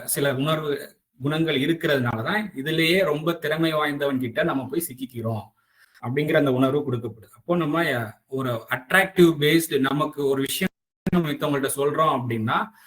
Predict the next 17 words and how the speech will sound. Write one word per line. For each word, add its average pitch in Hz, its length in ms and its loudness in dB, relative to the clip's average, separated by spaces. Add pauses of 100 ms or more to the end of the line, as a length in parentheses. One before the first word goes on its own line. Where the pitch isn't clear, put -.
(140)
அதை 123 180 0
அட்ராக்டிவா 180 880 2 (120)
சொல்லணும், 147 580 -2 (420)
அப்பதான் 160 400 6
அவங்க 151 260 2
வந்து 147 200 -2
கேட்பாங்க 151 560 0
அப்படிங்கிறது 160 800 0
வந்துட்டு 156 500 0 (180)
அது 127 200 -8
கட்ட 139 340 -4
கடைசி 165 380 -2
பட்சமா. 131 360 -6
நம்ம 160 240 -4
சொல்ல 185 360 0
வேண்டியதை 160 380 0
ஒழுங்கா 196 460 2